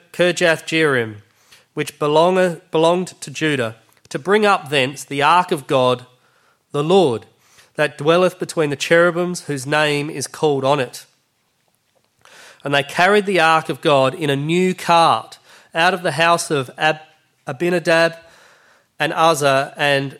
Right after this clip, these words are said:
Ahio drave the cart." So you can imagine this. David has a desire to bring the, uh, the ark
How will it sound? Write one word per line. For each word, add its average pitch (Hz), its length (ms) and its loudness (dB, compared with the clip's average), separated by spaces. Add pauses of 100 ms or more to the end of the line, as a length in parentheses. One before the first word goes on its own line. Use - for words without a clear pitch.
(140)
Ahio 143 600 0
drave 135 460 -2
the 135 80 -16
cart." 131 520 0 (280)
So - 100 -14
you 143 80 -8
can 151 60 -8
imagine 160 380 0
this. 180 260 0
David 165 420 0
has 139 180 -2
a 135 60 -6
desire 165 600 4
to 170 120 -10
bring 175 480 0 (640)
the, 143 220 0
uh, 131 320 0
the 143 180 -4
ark 185 520 4